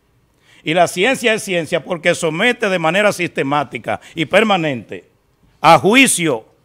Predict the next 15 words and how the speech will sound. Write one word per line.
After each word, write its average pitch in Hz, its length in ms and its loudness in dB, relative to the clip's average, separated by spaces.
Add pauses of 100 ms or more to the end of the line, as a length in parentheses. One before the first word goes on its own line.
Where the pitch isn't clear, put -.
crítico 156 640 -2 (120)
lo 170 200 2
que - 80 -6
ocurre 185 400 -4
en 156 80 -4
la 135 80 -4
historia, 120 420 -8
en 127 80 -8
la 120 100 -4
vida, 139 300 -8
en 117 60 -10
la 113 80 -8
realidad. 90 420 -12 (880)
Ninguna 214 880 2
teoría, 185 760 2